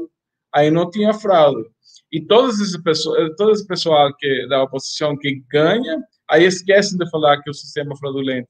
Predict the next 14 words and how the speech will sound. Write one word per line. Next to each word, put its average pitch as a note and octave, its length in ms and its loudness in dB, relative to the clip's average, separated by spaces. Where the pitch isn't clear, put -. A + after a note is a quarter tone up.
Então, C#3+ 180 -4
faz A#3+ 180 2
parte G#3+ 260 4
desse F3 240 0
jogo D#3 280 2
político, C#3 480 -2
não C#3 240 0
é? D#3 260 2
Mas C#3+ 300 -2
é D#3 40 -2
um E3 60 0
sistema E3 380 -2
muito G#3 400 0
confiável D3 640 -2